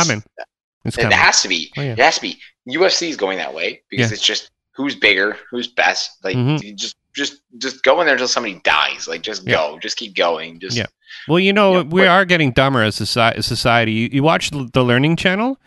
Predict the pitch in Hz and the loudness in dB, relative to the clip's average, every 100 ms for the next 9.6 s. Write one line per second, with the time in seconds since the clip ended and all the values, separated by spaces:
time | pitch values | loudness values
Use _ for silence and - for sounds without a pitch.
0 | _ - _ 123 151 135 113 - 139 - | _ -20 _ -4 0 0 -2 0 -2 0
1 | 185 180 214 254 - _ _ _ _ 123 | -4 0 0 0 -4 _ _ _ _ -2
2 | 123 110 _ - - 139 160 147 - 165 | -2 -4 _ -14 -2 2 2 2 2 2
3 | 165 202 - 226 190 185 - - 135 - | 2 0 2 -2 0 -2 -2 0 0 0
4 | 110 - - - _ _ _ 123 - 160 | -6 -6 -14 -18 _ _ _ 0 2 4
5 | 185 208 240 220 190 160 123 117 120 85 | 2 4 2 4 4 2 0 2 4 2
6 | 80 - _ - 139 165 165 190 202 220 | -6 -12 _ 0 0 2 2 2 2 4
7 | 202 190 180 165 135 139 139 160 147 139 | 4 4 2 2 0 0 0 -2 0 0
8 | 135 - 147 131 123 120 120 - 139 143 | 0 0 -2 0 0 -2 -4 -2 0 0
9 | 123 110 123 127 135 123 | -2 -2 -4 0 0 0